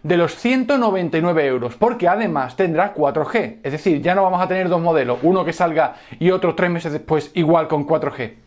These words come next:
Esto es importante porque, eh, también es realista. El Moto E dos mil catorce, el último modelo, es un quad core, tiene un giga de ram, tiene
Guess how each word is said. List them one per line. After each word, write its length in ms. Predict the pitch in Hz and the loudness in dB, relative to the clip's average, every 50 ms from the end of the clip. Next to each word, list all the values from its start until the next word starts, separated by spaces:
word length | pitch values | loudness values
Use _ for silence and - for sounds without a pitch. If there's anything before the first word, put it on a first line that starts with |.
| _ _ _ _ _ _ - - _ - - | _ _ _ _ _ _ -20 -20 _ -4 -2
Esto 220 | 180 160 - 214 | -2 0 2 0
es 100 | 190 170 | 0 0
importante 600 | 185 185 160 160 - 196 185 185 175 - 143 139 - - - - - - - - - | 0 0 -2 0 0 0 -2 0 -2 -2 -4 -4 -6 -10 -20 -20 -20 -18 -18 -4 0
porque, 520 | - 262 233 175 - - 135 123 110 113 - - - - - _ - | 2 2 2 0 -2 -2 -4 -4 -4 -6 -10 -16 -20 -20 -20 _ -2
eh, 260 | 156 156 160 - - - - - | 0 0 0 0 -4 -8 -6 -2
también 300 | - 170 170 180 247 254 | 0 0 2 2 2 2
es 140 | 254 214 180 | 0 0 2
realista. 680 | 180 165 151 165 208 170 120 - - - 107 104 - - | 2 2 2 2 2 0 -2 -6 -10 -10 -10 -10 -6 -4
El 140 | 143 147 151 | -2 0 2
Moto 500 | 156 160 185 190 - 165 147 - - - - | 2 2 2 2 2 0 0 -2 -4 -2 0
E 200 | 247 240 208 160 | 2 2 2 2
dos 220 | 143 143 139 - | 0 -2 -2 -2
mil 380 | 151 170 208 220 185 143 117 113 | 0 2 2 2 2 0 -4 -4
catorce, 580 | - 139 135 208 214 208 - - 131 - - - | -4 0 2 2 2 0 -2 -4 -4 -4 -4 -6
el 180 | 127 127 127 | -4 0 2
último 320 | 156 202 208 196 170 156 147 | 2 2 2 2 0 0 0
modelo, 460 | 147 151 165 170 151 135 123 113 - - - - - - - | 0 2 2 2 2 0 -2 -4 -6 -10 -20 -20 -20 -14 -2
es 240 | - 185 220 220 - | 0 0 0 2 2
un 260 | 240 220 220 - - | 2 2 2 0 0
quad 300 | - 190 202 190 196 - - | 0 2 2 2 -2 -2 0
core, 280 | 214 202 165 135 131 | 0 2 2 0 -2
tiene 200 | - 156 165 185 | -2 0 0 2
un 120 | 196 202 190 | 2 0 -2
giga 280 | - 202 202 185 190 | -2 0 0 2 2
de 100 | 170 160 | 2 0
ram, 460 | 156 165 185 185 165 139 123 113 110 - | 0 0 0 0 0 -2 -4 -6 -6 -2
tiene 400 | 151 165 180 190 202 208 202 | 0 0 2 2 0 -2 -4